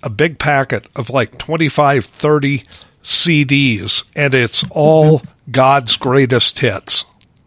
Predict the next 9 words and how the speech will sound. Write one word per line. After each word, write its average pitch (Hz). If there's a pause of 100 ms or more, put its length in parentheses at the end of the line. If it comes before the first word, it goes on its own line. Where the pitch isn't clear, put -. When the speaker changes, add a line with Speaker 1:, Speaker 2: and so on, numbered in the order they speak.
(140)
Speaker 2:
Oh, 147
g-, 143 (840)
oh 370
dear. 135 (500)
Speaker 1:
<laughs> - (260)
So, 139
Speaker 2:
Oh, 214
dear. 170
Speaker 1:
um, 123